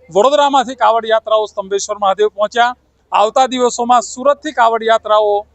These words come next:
કાવડ યાત્રીઓ તાપી અને નર્મદાનું જળ લઈને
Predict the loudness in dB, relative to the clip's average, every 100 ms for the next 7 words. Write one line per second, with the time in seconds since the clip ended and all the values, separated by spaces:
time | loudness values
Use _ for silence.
0 | _ _ 0 0 0 0 0 -4 -2 -2
1 | 0 -2 -2 -6 -8 -6 -6 -4 -2 -2
2 | -2 -2 -2 -2 -6 -6